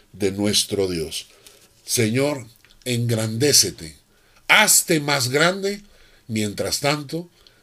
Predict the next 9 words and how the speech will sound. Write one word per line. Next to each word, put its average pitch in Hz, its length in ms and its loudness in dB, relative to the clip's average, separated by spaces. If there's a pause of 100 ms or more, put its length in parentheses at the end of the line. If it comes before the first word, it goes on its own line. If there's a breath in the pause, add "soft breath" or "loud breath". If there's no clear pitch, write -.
(100)
yo, 117 280 -2
Padre, 127 280 4
voy 110 180 0
a 110 100 0
cantarte. 87 680 -8 (300 soft breath)
A 107 120 -4
veces 170 280 4
nuestras 139 420 0
oraciones 175 640 2